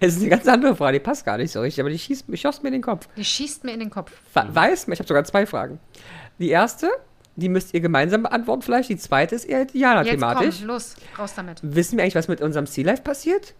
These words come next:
Speaker 1: Es ist jetzt lange genug zu.
Speaker 3: Weiß ich nicht.
Speaker 1: Gab's da irgendeine Meldung, die ich verpasst habe?
Speaker 3: Mhm.
Speaker 1: Also auch mit dem Hotel natürlich, ist ja auch schon zu seit zwei Jahren.
Speaker 3: Das
Speaker 1: Also
Speaker 3: weiß ich
Speaker 1: zwei
Speaker 2: Das
Speaker 1: Jahren.
Speaker 2: Hotel ist zu, ich dachte, es, es wird weiterhin
Speaker 1: Na, der Dings, nee, es ist fast alles zu, weil doch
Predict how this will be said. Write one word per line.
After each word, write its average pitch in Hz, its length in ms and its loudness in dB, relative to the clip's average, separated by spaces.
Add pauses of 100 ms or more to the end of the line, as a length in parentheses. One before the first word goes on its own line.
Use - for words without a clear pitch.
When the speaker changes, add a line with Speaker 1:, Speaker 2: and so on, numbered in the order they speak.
(120)
Speaker 1:
Es - 100 -10
ist 160 140 -4
jetzt 147 160 2
lange 147 160 4
genug 180 220 4 (260)
zu. 139 280 2 (920)
Speaker 3:
Weiß 143 300 -8
ich 160 180 -6
nicht. 156 220 -10 (500)
Speaker 1:
Gab's 165 200 2
da 202 80 2
irgendeine 190 220 4
Meldung, 170 240 4
die 208 60 -2
ich 208 80 -8
verpasst - 340 -6
habe? 254 240 -2 (180)
Speaker 3:
Mhm. 202 380 -16 (240)
Speaker 1:
Also 160 260 0
auch 165 140 0
mit 185 80 4
dem 151 80 4
Hotel 151 240 4
natürlich, 143 280 2
ist - 40 -2
ja 131 100 2
auch 131 160 -4
schon 147 200 -4
zu 139 160 -4
seit 127 220 -2
zwei - 120 -6
Jahren. 131 240 -2
Speaker 3:
Das 135 120 -6
Speaker 1:
Also 165 120 -4
Speaker 3:
weiß 87 140 -14
ich - 80 -20
Speaker 1:
zwei 151 100 -2
Speaker 2:
Das 175 80 0
Speaker 1:
Jahren. 180 200 0
Speaker 2:
Hotel 202 180 -8
ist 285 120 -12
zu, 311 80 -10
ich 277 60 -12
dachte, 240 180 -6
es, 214 100 -12
es - 200 -16
wird 208 160 -12
weiterhin 220 600 -8 (380)
Speaker 1:
Na, 135 140 0
der 101 180 -2
Dings, 127 240 -6
nee, 156 220 2
es 110 80 0
ist 113 100 -12
fast - 220 -4
alles 175 220 0
zu, 226 140 0
weil 147 140 6
doch 151 180 2